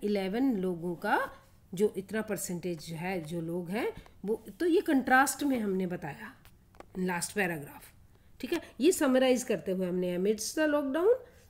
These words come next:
only thirteen percent claim to feel better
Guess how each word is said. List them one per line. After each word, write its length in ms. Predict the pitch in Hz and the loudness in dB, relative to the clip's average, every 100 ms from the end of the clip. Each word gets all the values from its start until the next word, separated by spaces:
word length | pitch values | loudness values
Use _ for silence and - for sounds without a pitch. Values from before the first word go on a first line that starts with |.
| - - | -20 -2
only 320 | 254 294 285 | 2 2 0
thirteen 380 | 233 214 269 277 | -2 -2 -2 -2
percent 360 | 220 196 196 190 190 - - - 190 | -2 -4 -4 -4 -6 -16 -20 -14 -10
claim 360 | 190 185 233 359 | -2 2 4 2
to 180 | 233 | 0
feel 300 | 208 190 180 | -2 -2 -2
better 260 | 160 185 381 | -4 0 2